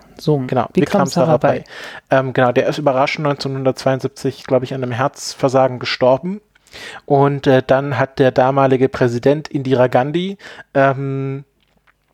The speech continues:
Speaker 2: äh, genau, Satish
Speaker 1: Präsidentin, bitte.
Speaker 2: Ah, Präsidentin, Entschuldigung.
Speaker 1: Indra-, Indira Gandhi.
Speaker 2: Indira Gandhi, Entschuldigung, genau, die damalige Prä-, ich setz noch mal an.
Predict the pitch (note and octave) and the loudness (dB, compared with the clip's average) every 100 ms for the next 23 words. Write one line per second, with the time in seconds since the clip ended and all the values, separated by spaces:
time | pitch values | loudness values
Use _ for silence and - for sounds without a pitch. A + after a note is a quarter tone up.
0 | _ - - C3 B2 B2+ B2+ C#3+ A#2+ A2+ | _ -14 0 4 4 4 0 0 0 0
1 | A#2 C3 - E3 D#3 D#3 D3+ D3 F3 G3 | 0 0 2 2 2 2 2 2 2 2
2 | F#3 D3+ D#3 F#3 - D3 C3+ - C3+ B2 | 2 0 -2 -4 -2 -4 -2 0 0 0
3 | C3 B2+ - B2+ F3 - D#3+ D3+ - _ | -2 -4 -4 0 2 2 0 0 -12 _
4 | _ - F3+ D#3+ D3+ D3 D3 D#3 D#3+ G3 | _ -2 0 0 0 2 2 0 0 -2
5 | C#3+ C3 B2 B2+ D3+ D#3+ - - - C#3+ | -2 0 0 2 0 -2 -4 -18 -16 -6
6 | - D3 D#3+ - C#3 A#2+ B2 B2+ B2+ C3+ | 0 2 2 0 0 0 0 0 2 2
7 | B2+ - - C3 G3 _ _ - - - | 0 -2 -2 -4 -4 _ _ -10 -8 0
8 | C#3 - A#2+ A2+ A#2+ | 0 0 -4 -4 -6